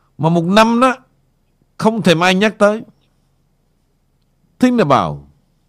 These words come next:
Còn khi mà họ hận thù, họ nhắc tới, họ chửi, họ mỉa mai, thì đó là giá trị ở chính chúng ta.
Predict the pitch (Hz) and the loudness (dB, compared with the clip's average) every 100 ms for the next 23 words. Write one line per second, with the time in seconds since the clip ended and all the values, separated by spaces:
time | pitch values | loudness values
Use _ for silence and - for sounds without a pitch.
0 | _ _ _ _ _ _ _ _ _ _ | _ _ _ _ _ _ _ _ _ _
1 | _ - 175 226 240 185 160 147 165 175 | _ -6 0 2 4 4 4 4 0 -2
2 | _ _ _ _ - 156 185 156 175 160 | _ _ _ _ -4 -2 0 2 4 4
3 | 143 117 - _ 117 139 185 233 - 233 | 0 -4 -10 _ -4 -4 -2 -2 2 2
4 | 240 262 247 - - 160 143 170 180 202 | 2 0 -6 -12 -6 -4 0 2 4 2
5 | 165 196 190 175 160 208 160 123 247 285 | 2 0 0 0 0 0 0 2 2 4
6 | 226 196 156 147 _ _ _ _ _ _ | 6 4 4 -2 _ _ _ _ _ _
7 | _ - 131 175 175 180 151 131 | _ -8 -6 -6 -4 -6 -6 -8